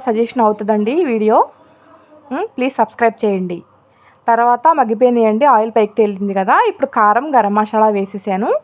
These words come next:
వేసేసి ఒకసారి తి-, కలిసేలాగా తిప్పేసిన తర్వాత మూత పెట్టి కొంచెం సేపు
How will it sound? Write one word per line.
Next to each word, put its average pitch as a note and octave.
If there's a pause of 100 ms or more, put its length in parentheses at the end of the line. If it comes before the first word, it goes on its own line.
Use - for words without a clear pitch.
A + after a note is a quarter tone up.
(540)
వేసేసి A#3+
ఒకసారి A#3 (320)
తి-, G#3
కలిసేలాగా A3+
తిప్పేసిన A3
తర్వాత G3+ (120)
మూత A#3 (100)
పెట్టి A3 (580)
కొంచెం A#3+ (100)
సేపు A#3+